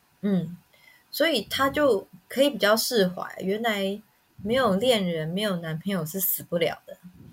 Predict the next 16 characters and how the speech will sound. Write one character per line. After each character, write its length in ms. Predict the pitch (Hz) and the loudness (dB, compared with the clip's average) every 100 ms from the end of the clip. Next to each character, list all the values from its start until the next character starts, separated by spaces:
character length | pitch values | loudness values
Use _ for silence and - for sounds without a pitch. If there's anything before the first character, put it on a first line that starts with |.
| - - - - | -20 -20 -12 2
那 180 | - - | 4 4
只 100 | 160 | 2
是 120 | 180 | -2
心 240 | 190 - 175 | -4 -4 -2
态 180 | 180 160 | -2 -2
上 200 | 180 180 | 2 6
面 220 | 220 196 | 8 8
的， 180 | 160 147 | 6 2
<laughs> 40 | |
心 180 | - 226 | -2 0
态 160 | 233 | 2
上 160 | 220 208 | 2 0
面 140 | 202 | 0
的 100 | 175 | -2
问 340 | 160 190 156 180 | 0 2 0 -4
题。 200 | - - | -10 -12